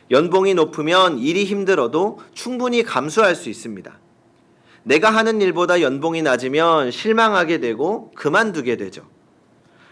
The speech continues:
하지만 하나님의 일은 그렇지 않습니다.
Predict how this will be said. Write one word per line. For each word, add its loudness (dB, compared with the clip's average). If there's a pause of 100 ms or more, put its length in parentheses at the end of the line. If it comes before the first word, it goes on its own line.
하지만 0
하나님의 2
일은 0
그렇지 -4
않습니다. -8